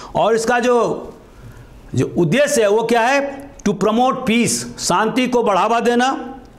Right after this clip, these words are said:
स्वतंत्रता को अक्षुण्ण रखना, sustainable development की ओर अग्रसर होना,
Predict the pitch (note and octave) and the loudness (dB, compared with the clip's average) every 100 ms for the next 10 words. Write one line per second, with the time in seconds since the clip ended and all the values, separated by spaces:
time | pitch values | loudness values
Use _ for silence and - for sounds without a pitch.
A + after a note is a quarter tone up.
0 | - - - - - - - - - - | -20 -20 -20 -20 -20 -20 -20 -20 -20 -20
1 | - - - - - - F3 A#3 C4+ C4+ | -20 -20 -20 -20 -8 -4 -2 0 0 0
2 | C4 C4+ B3 G3 F#3+ A3+ B3+ B3+ A3+ C4 | 0 0 0 -2 -2 0 2 2 2 2
3 | C4 C4+ C4 - - - - - - - | 0 -2 -10 -16 -20 -20 -20 -20 -20 -20
4 | - - - - - - - - - - | -20 -20 -20 -20 -20 -20 -20 -20 -20 -20
5 | - - - - - - - - B3+ - | -20 -20 -20 -20 -20 -14 -4 0 0 0
6 | C4+ C4 C4+ D4 A#3 A#3+ A#3+ B3+ B3+ C4 | 0 2 2 2 2 2 0 0 2 2
7 | G#3+ B3 B3+ B3+ B3 - - - - - | 0 2 2 2 -2 -6 -12 -18 -20 -20
8 | - - - - F#3 G3+ B3+ B3+ A3+ B3 | -20 -20 -10 -4 -2 0 2 2 2 2
9 | C4 C4 | 0 -4